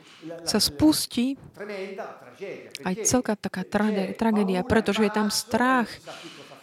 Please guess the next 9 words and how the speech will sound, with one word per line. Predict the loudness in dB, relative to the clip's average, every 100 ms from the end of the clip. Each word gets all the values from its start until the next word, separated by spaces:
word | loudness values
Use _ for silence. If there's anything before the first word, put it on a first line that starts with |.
| -12 -12 -14 -18 -12 -10 -10 -12 -8 -8 -8 -8 -10 -10 -12 -2
A, | 0 2 2
a | 0 0
predstavený | 2 2 4 2 2 2
sy-, | 0 0 0 0 -4
synagógy | -2 2 4 4 4 4 2 0
bol | 0 0 -2
nahnevaný | 0 0 0 0 2 2 0
dokonca, | -2 -2 -4 -4 -6 -6 -12 -16 -20 -20 -20 _ -12 -12 -10 -12 -10 -8 -8 -10 -12 -14 -12 -8 -6 0
že | 4